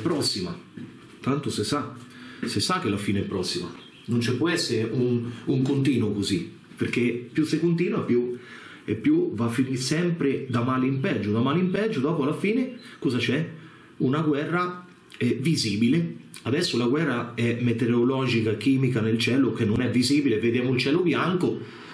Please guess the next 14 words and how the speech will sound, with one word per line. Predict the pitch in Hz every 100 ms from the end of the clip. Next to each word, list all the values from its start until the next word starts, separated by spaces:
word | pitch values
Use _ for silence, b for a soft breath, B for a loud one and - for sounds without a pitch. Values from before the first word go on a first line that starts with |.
| B
a | 127
posto, | - - -
diciamo: | 110 113 135
"Oh, | -
quello | 165 135
è | -
bianco, | 139 127 160 - 113 110
cosa | 117 123
c'è? | 139 123 131 135
Com'è | 113 117
possibile? | 120 113 113 127 107
Ci | -
sarà | 110 123 127 123
l'umidità". | 117 127 143 175 143